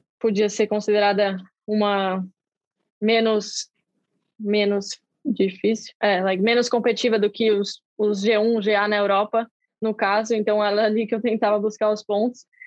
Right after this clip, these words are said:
E o, o ranking de simples e dupla era juntos, e coincidentemente eu fiz, eu fui muito bem nas duplas no juvenil, foi assim que eu consegui a maioria do ranking. Na simples eu ganhei os dois, o B um cada ano, que foi muito importante pra eu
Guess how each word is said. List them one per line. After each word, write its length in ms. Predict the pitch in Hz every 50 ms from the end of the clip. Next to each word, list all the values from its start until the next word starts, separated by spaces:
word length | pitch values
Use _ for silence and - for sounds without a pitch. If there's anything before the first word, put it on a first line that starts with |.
| - _ _ _ _ _ -
E 440 | 214 214 214 214 214 208 208 208 202
o, 180 | 202 185 - _
o 160 | - 220 233 220
ranking 400 | 226 233 233 233 226 - 233 233
de 140 | 208 226
simples 460 | 208 - - 240 247 233 233 240 214 208
e 60 | 220
dupla 260 | 214 240 240 240 220
era 180 | 214 220 233 220
juntos, 680 | 208 220 226 240 254 247 277 277 269 - - - - -
e 160 | - 220 208
coincidentemente 840 | - - 214 214 208 208 277 285 240 202 - 220 220 220 214 208 -
eu 100 | 214 202 196 -
fiz, 380 | 220 220 220 214 196 - - -
eu 140 | - 214 202
fui 160 | - 208 214
muito 240 | 214 214 208 202 196
bem 260 | 214 214 208 208 202
nas 240 | 202 208 208 202 185
duplas 320 | 196 214 208 214 208 196
no 80 | 202 202
juvenil, 420 | 190 202 190 202 196 196 208 214 214
foi 120 | - 208
assim 260 | 202 196 190 - 208 202
que 280 | - - 214 202 196 _ _ _ _ _ _ _ _ -
eu 100 | - 208
consegui 420 | 208 - 208 208 202 220 202 202 202
a 60 | 202
maioria 280 | 202 202 202 208 202 196
do 80 | 190
ranking. 500 | 185 202 208 214 220 - 220 226 226 214 -
Na 160 | - 214 208 208
simples 500 | - - 254 262 262 254 247 220 208 185
eu 120 | 202 202
ganhei 340 | 196 208 208 202 208 208 202
os 120 | 202 190
dois, 360 | 190 208 208 202 202 202 - -
o 100 | 214 214
B 160 | 190 208 202
um 280 | 202 208 220 220 226 214 _ _ _ _ _ _ _ -
cada 240 | 240 233 233 220 208
ano, 360 | 208 202 208 220 226 220 214
que 140 | 214 - 202
foi 180 | - - 208
muito 200 | 208 208 208 208
importante 420 | 214 - 214 208 202 214 208 208 -
pra 160 | - 208 202
eu 220 | 208 208 202 196